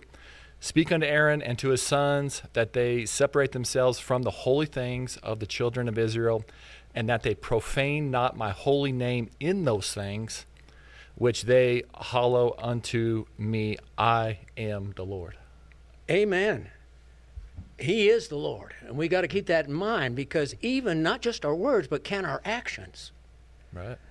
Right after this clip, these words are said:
Speaker 2: can our actions actually, uh, misuse the character of God? Uh, a scripture everyone out there knows, I'm sure, in, in Colossians, the third chapter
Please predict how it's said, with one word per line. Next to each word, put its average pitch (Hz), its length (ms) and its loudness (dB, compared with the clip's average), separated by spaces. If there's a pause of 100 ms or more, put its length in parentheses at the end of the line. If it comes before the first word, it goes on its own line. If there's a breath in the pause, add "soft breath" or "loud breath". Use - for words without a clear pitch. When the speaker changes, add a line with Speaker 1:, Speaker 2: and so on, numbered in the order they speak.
(200 soft breath)
Speaker 2:
can 170 280 2
our 196 280 0
actions 123 760 -8 (360 loud breath)
actually, 151 600 -4 (560 loud breath)
uh, 127 240 0
misuse 156 800 0
the 165 140 -2 (140)
character 165 640 -6
of 107 160 -10
God? 95 340 -8 (640 loud breath)
Uh, 107 200 -10 (340)
a 113 60 -12
scripture 160 580 0 (500 loud breath)
everyone 143 420 -2
out 135 180 -4
there 135 160 -2
knows, 143 320 -2
I'm 123 160 -4
sure, 160 400 2
in, 135 120 -4 (140)
in 135 340 0 (220 soft breath)
Colossians, 143 800 -2
the 123 80 -8
third 175 340 -2
chapter 135 560 -4